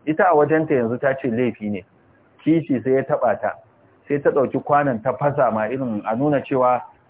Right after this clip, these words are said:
wannan kyautar ma ba ta zo ba ma. To amma manzo Allah sallallahu alaihi wasallam tunda har ya ce a ci abincin, bai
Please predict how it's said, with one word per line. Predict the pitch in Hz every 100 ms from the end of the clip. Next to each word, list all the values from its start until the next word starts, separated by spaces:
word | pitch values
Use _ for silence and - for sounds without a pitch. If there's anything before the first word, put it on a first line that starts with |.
| _
wannan | 127 147 135 117
kyautar | 113 139 131
ma | 127
ba | 120 104
ta | 98
zo | 107 104
ba | 107
ma. | 104 - _ _ _ - _ _ - - _ _ _ _ - - _ -
To | 120
amma | 127 160 175
manzo | 147 139
Allah | 156 156
sallallahu | 135 135 151
alaihi | 143 131
wasallam | 147 156 139 127
tunda | 170 170 139
har | 139
ya | 147
ce | 147 151
a | 104
ci | -
abincin, | 107 107 110 113 120
bai | 110